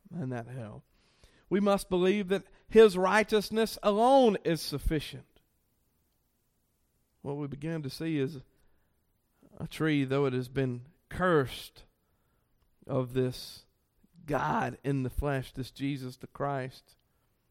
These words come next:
it never had life without him. The very thing that man is called to see. No one is calling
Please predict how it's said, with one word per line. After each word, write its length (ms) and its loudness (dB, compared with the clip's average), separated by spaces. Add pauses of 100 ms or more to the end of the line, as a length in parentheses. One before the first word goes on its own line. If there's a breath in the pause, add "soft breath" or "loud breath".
(420)
it 100 -12
never 200 -4
had 200 -4
life 440 -6
without 480 -10
him. 240 -16 (1400)
The 60 -18
very 200 -2
thing 220 -4
that 140 -10
man 300 -4
is 240 -6
called 440 -8
to 80 -12
see. 480 -8 (1200)
No 120 -2
one 360 -2 (600)
is 100 -20 (220)
calling 540 -6